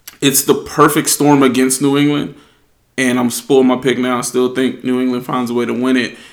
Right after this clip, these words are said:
And the reason, and I'll give you the, the opposite, right? Bill Belichick is facing one of his disciples. Historically, he struggled this season against his disciples, right?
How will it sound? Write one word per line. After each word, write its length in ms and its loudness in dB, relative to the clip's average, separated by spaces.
And 120 -2
the 60 0
reason, 460 4
and 160 -2
I'll 120 0
give 160 0
you 100 2
the, 360 2
the 100 -4
opposite, 500 -2
right? 280 -2
Bill 140 6
Belichick 400 6
is 120 -6
facing 280 2
one 140 2
of 40 0
his 140 0
disciples. 640 -4
Historically, 600 0
he 100 -4
struggled 400 -4
this 180 -6
season 260 -4
against 280 -6
his 160 -4
disciples, 680 -10
right? 300 -4